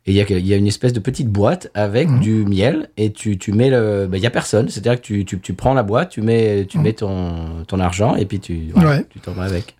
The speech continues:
Speaker 2: J'avais un ami qui s'était spécialisé dans le, dans, dans ça, enfin, dans le miel, dans le... c'était un apiculteur. <laughs> Apiculteurs.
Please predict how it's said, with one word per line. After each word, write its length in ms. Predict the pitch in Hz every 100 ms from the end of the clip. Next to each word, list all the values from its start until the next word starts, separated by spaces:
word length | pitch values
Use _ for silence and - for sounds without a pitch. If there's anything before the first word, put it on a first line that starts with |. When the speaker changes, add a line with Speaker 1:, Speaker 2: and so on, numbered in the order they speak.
| _ -
Speaker 2:
J'avais 260 | 151 151
un 80 | 156
ami 240 | 147 156 185
qui 80 | 147
s'était 220 | 160 151
spécialisé 760 | - 190 - 185 175 156 165
dans 160 | 180 147
le, 400 | 131 120 120 120 120 120 117 117 _ _ _ -
dans, 160 | 139 120
dans 240 | 117 110
ça, 180 | 101 - - -
enfin, 200 | - 151
dans 60 | 127
le 80 |
miel, 420 | 117 117 113 120 165
dans 100 | 120
le... 100 | 113 110 110 _ _ _ _
c'était 220 | _ - 160
un 40 |
apiculteur. 720 | 156 - 220 220 190 175 170 - - -
<laughs> 960 | - - - - - _ _ _ - -
Apiculteurs. 1000 | 311 294 277 285 - 302 247 208 165